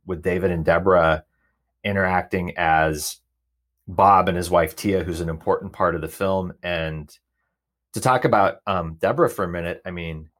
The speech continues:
like David, she just threw herself into this as well. A lot of the clothes and the jewelry she wears in the film are Bob's wife's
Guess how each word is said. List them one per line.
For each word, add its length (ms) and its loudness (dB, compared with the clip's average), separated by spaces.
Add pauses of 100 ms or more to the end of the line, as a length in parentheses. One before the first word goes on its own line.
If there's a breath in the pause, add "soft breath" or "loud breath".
(600)
like 400 -2
David, 400 -2
she 340 -4
just 320 -10
threw 280 0
herself 440 0
into 200 0
this 180 -2
as 140 -6
well. 260 6
A 20 2
lot 220 4
of 60 0
the 80 -2
clothes 640 2
and 100 -4
the 60 -4
jewelry 440 0
she 160 -4
wears 600 2
in 100 -6
the 80 -6
film 420 -2
are 420 0 (500)
Bob's 280 2
wife's 640 -2